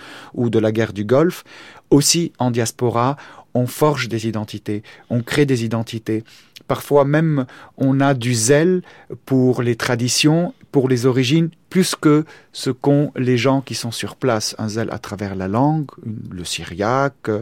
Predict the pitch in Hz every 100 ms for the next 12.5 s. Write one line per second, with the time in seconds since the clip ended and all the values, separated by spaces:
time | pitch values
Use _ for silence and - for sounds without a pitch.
0 | - - - 101 98 104 101 110 107 117
1 | 113 110 104 107 - 113 - 151 156 -
2 | 117 120 117 113 113 104 131 139 135 113
3 | - 110 113 110 104 110 110 113 117 -
4 | 107 110 113 110 110 117 110 104 107 110
5 | 123 131 127 - - _ 113 110 - 117
6 | 110 120 127 127 - 113 104 - 95 107
7 | 113 123 131 135 - 110 113 110 - 160
8 | - - - - - - 143 127 160 -
9 | 147 156 156 - 117 139 127 - 110 127
10 | 123 131 143 147 123 117 123 - 143 151
11 | - - 123 120 143 151 147 127 104 110
12 | - 113 - 117 147